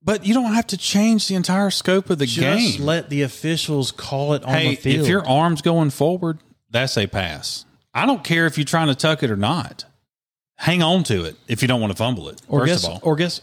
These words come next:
Speaker 2: or if it's
Speaker 1: Throw it.
Speaker 2: or, or if it's, or maybe it's not, but let the officials on the field
Speaker 1: That's,
Speaker 2: call it.
Speaker 1: they decided, "Hey, that's a fumble."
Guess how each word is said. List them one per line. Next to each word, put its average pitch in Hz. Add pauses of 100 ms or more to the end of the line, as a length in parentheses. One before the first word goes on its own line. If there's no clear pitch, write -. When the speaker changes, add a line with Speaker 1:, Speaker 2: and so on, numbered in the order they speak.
Speaker 2:
or 220 (960)
if 185
it's 190 (260)
Speaker 1:
Throw 392
it. -
Speaker 2:
or, 202
or 247
if 269
it's, 214 (220)
or 202
maybe 285
it's -
not, 294 (540)
but 208
let 240
the 302
officials 277
on 240
the 247
field 262
Speaker 1:
That's, 180
Speaker 2:
call 302
it. 269
Speaker 1:
they 135
decided, 151
"Hey, 131
that's 120
a 123
fumble." 131